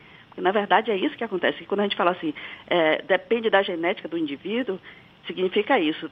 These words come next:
Você depende de variantes genéticas, que nós somos, temos os mesmos genes, porque somos indivíduos da mesma espécie, mas nós temos variantes genéticas diferentes que se acumulam no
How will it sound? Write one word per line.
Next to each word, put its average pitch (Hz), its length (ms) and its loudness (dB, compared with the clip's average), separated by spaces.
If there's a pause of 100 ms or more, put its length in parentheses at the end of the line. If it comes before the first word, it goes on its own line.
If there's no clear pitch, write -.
Você 175 220 -4
depende 233 580 0
de 220 80 -4
variantes 226 560 0
genéticas, 151 640 -2
que 170 100 -6 (200)
nós 175 240 0
somos, 160 260 0
temos 185 260 0
os 160 120 -8
mesmos 165 360 0
genes, 139 360 -6 (520)
porque 160 40 -2
somos 160 240 -2
indivíduos 147 400 -2
da 131 80 2
mesma 135 260 -4
espécie, 123 600 -6 (380)
mas 202 360 2
nós 233 260 -2
temos 196 300 -8
variantes 233 540 0
genéticas 214 500 -2
diferentes 226 600 -4 (300)
que 226 100 -10
se - 140 0
acumulam 220 680 0
no 269 100 -4